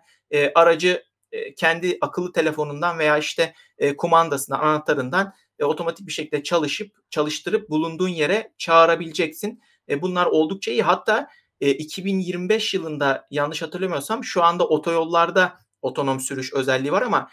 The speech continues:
şehir içinde, yani şehir içi yollarda, trafikte de, e, otonom sürüş kullanılabiliyor olacak. Şu anda geliştirme aşamasında. Bunlar oldukça güzel özellikler, oldukça büyük iddialar olduğunu,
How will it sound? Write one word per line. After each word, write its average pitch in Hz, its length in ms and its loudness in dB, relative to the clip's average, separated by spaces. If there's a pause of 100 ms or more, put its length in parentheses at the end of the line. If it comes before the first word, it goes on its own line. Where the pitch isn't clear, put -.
(180)
şehir 175 400 -2
içinde, 175 400 -4
yani 139 400 2
şehir 185 260 -2
içi 190 240 -6
yollarda, 160 640 2
trafikte 165 540 -2
de, 220 180 2 (240)
e, 147 160 4
otonom 175 400 -2
sürüş 196 420 -6
kullanılabiliyor 180 800 2
olacak. 170 380 -2
Şu - 160 -2
anda 156 260 0
geliştirme 175 560 -4
aşamasında. 151 640 -4 (180)
Bunlar 165 400 -2
oldukça 160 640 -2
güzel 170 440 -2
özellikler, 131 520 0
oldukça 151 520 -4
büyük 170 220 -10
iddialar 139 500 -2
olduğunu, 151 480 -4